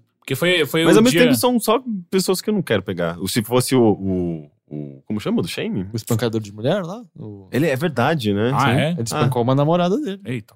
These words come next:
Speaker 1: porra.
Speaker 2: Então eu não quero mais, não.
Speaker 3: É, então.
Speaker 2: Ah, que ele me espanca.
Speaker 3: O Magneto.
Speaker 1: Magneto.
Speaker 2: Magneto.
Speaker 3: É, pois é, é, eu tenho minha, eu não consigo muito assistir coisas
Speaker 2: Mas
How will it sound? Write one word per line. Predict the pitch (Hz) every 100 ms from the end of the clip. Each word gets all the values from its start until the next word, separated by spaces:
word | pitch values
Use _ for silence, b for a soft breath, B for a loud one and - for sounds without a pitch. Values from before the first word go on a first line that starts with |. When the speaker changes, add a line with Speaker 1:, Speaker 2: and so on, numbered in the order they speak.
| _
Speaker 1:
porra. | 90 92
Speaker 2:
Então | 92
eu | 104
não |
quero | 110 76
mais, | 76 73
não. | 67 120
Speaker 3:
É, | 123 139 123
então. | 123 78
Speaker 2:
Ah, |
que | -
ele | 82
me | 76
espanca. | - 71 71
Speaker 3:
O |
Magneto. | 120 120 110 107 98 - - _ _
Speaker 1:
Magneto. | 107 101 98 87 _ -
Speaker 2:
Magneto. | 82 80 76 76
Speaker 3:
É, | 107
pois | 143 131
é, | 120 117 -
é, | 127
eu | 127
tenho | - 127
minha, | 127 123
eu | 113
não | 123 127
consigo | 113 - 107
muito | 110 107
assistir | - - 107
coisas | 107
Speaker 2:
Mas | 104